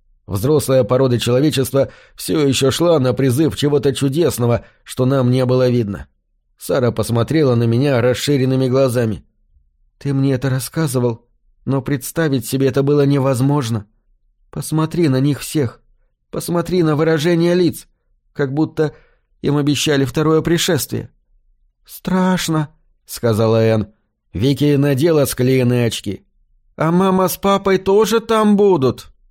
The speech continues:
«Нет». «А почему у них такой вид у всех, как у детей в рождественское утро?» Я покачал головой.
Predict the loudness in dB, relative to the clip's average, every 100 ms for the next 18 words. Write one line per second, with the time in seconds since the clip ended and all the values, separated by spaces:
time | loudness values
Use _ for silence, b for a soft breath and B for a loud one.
0 | _ -4 0 2 0 -2 -6 _ _ _
1 | _ _ -6 -4 -4 0 2 4 4 2
2 | 0 0 0 2 2 2 2 2 0 0
3 | 0 0 0 -6 _ _ _ -8 -4 -2
4 | 0 -2 -2 0 2 2 0 2 2 0
5 | 0 -2 0 0 2 4 2 2 0 -2
6 | _ _ _ _ _ -4 0 0 -2 -2
7 | 0 0 2 2 2 0 -2